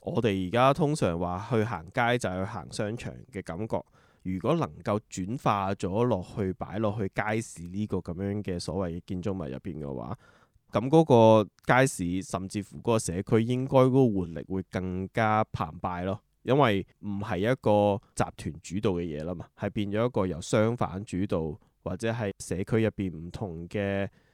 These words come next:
持份者去主導嘅一個空間咯，因為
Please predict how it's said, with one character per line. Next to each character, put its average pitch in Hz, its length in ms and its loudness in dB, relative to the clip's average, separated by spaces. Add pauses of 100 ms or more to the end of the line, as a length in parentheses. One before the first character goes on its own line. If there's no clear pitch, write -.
(160)
持 87 140 -4
份 90 220 -6
者 92 120 -4
去 107 280 2
主 95 300 -4
導 107 180 2
嘅 92 180 -4
一 101 40 -4
個 95 100 -4
空 98 180 -4
間 98 180 -4
咯， 107 80 -2
因 143 140 4
為 113 220 2